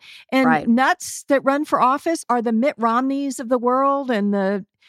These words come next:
Speaker 1: Olympia Snows of the world and the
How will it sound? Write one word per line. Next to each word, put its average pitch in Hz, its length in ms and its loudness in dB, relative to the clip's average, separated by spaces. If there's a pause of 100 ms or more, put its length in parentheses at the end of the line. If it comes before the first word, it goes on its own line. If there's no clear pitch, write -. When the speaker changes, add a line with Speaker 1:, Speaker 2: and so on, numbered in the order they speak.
(160)
Speaker 1:
Olympia 254 420 2
Snows 247 420 0
of 226 80 -8
the 254 100 0
world 262 600 0
and 220 220 2
the 208 180 0